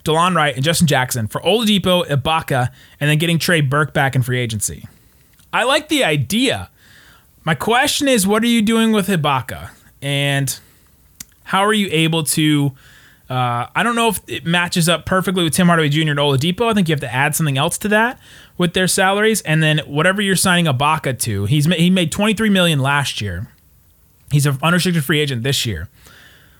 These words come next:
Will it line up perfectly with DeLon Wright, Justin Jackson? Could you do a three-team type deal in this? And if you did that, then maybe it would work out better. But I'm interested to see if Ibaka would want a multi-year deal. Then you're taking away money from the twenty twenty-one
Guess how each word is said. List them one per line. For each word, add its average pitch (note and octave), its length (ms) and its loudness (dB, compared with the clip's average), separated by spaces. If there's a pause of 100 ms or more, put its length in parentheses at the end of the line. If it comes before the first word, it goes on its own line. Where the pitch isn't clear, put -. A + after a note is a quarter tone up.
(340)
Will E3 380 2
it E3+ 180 -4
line D#3+ 380 0
up G3 140 -2
perfectly G3 420 0
with E3+ 220 0
DeLon D3+ 340 2
Wright, C#3+ 220 0
Justin C3 260 -2
Jackson? B2+ 380 -2
Could D3 160 2
you G#3+ 40 2
do A3 120 0
a - 20 -2
three-team F#3+ 720 0
type A3+ 260 0
deal A#3+ 260 2
in A#3+ 120 0
this? C4+ 320 -2 (360)
And D#3 140 0
if D#3+ 80 -4
you F3 80 -2
did D#3+ 220 -2
that, D#3 320 0
then D#3+ 260 2
maybe F3+ 240 0
it F#3+ 60 0
would G3 100 0
work F#3 240 0
out G3 180 0
better. G#3+ 380 0 (380)
But C3+ 360 -2 (160)
I'm D#3+ 240 -2
interested G#3 340 0
to G#3+ 60 0
see G3 220 0
if F3 60 0
Ibaka D#3+ 340 0
would D#3+ 140 0
want D3 160 0
a - 20 0
multi-year D#3 640 2
deal. B2+ 340 0
Then D#3+ 220 0
you're G3 100 0
taking F3+ 280 0
away D#3 140 0
money C#3+ 260 0
from C#3 160 -2
the C3 80 -2
twenty D#3+ 240 -2
twenty-one E3 720 2